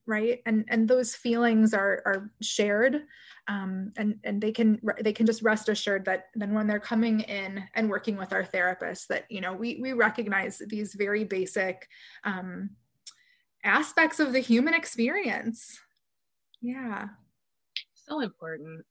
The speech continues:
Speaker 2: <clears throat> I, I think it's very important for those of us who have platforms or who are in perceived positions of authority, highlight our humanity. It's super important. And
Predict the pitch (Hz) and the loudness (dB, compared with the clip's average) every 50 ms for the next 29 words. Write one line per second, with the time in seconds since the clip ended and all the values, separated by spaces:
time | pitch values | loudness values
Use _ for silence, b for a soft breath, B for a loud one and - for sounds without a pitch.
0 | _ _ 233 233 220 196 185 180 - - 185 190 196 185 - _ 170 185 190 - | _ _ -2 -2 -2 -2 -4 -4 -2 0 0 0 -2 -4 -4 _ -2 -2 -2 -4
1 | - 202 190 - 196 175 170 175 170 170 165 165 156 151 151 156 _ - 151 143 | -6 -8 -8 -8 -10 -12 -10 -6 -4 -4 -2 -4 -4 -8 -10 -14 _ -8 -8 -8
2 | - - 147 147 160 _ _ - 151 151 156 151 151 151 160 - _ _ _ _ | -6 -8 -10 -12 -14 _ _ -12 -10 -8 -6 -6 -6 -6 -8 -10 _ _ _ _
3 | _ _ _ _ _ _ _ _ - 196 202 208 208 180 185 170 170 165 165 - | _ _ _ _ _ _ _ _ -4 0 0 0 0 0 -2 0 0 0 0 -2
4 | - 175 160 156 - - 165 160 160 160 160 165 165 165 165 - - _ _ _ | -6 -8 -8 -8 -6 -2 2 4 4 4 4 4 2 0 -2 -8 -16 _ _ _
5 | _ _ _ _ _ _ _ - - 302 320 - _ - 254 254 247 247 247 240 | _ _ _ _ _ _ _ -6 -4 -4 -4 -4 _ -2 0 2 2 2 2 0
6 | 240 240 _ _ _ _ _ _ _ _ _ _ _ _ - 190 196 202 208 208 | -2 -4 _ _ _ _ _ _ _ _ _ _ _ _ 0 2 2 2 2 2
7 | 226 220 202 185 185 175 170 170 175 - - - - - - - 185 190 190 190 | 2 2 2 2 2 0 -2 -4 -6 -6 -6 -6 -6 -8 -8 -8 -4 -2 0 0
8 | 196 196 185 185 - 202 - - 185 165 160 165 - 190 170 160 - 151 151 156 | 0 0 -2 -6 -12 -14 -12 -10 -6 -4 -2 -2 0 -2 -2 -6 -6 -8 -8 -8
9 | - - 135 135 139 139 139 139 135 139 151 - _ - - - 170 165 165 156 | -8 -6 -4 -2 -2 -2 -2 -4 -4 -4 -6 -8 _ -12 -6 -4 -4 -2 -2 -2
10 | 156 147 143 143 - - 160 147 131 123 123 123 120 - - - - - - - | -2 -2 -4 -6 -6 -8 -8 -8 -6 -6 -6 -6 -6 -8 -8 -10 -12 -12 -14 -16
11 | - - 170 - - - - 147 - - 147 143 147 - - - 117 - - - | -14 -12 -14 -12 -10 -10 -10 -10 -8 -8 -8 -8 -10 -10 -8 -6 -6 -6 -6 -8
12 | - - - 165 160 - - - 151 151 151 151 156 156 160 - 156 | -12 -12 -12 -12 -14 -16 -14 -12 -8 -8 -6 -6 -6 -6 -6 -8 -8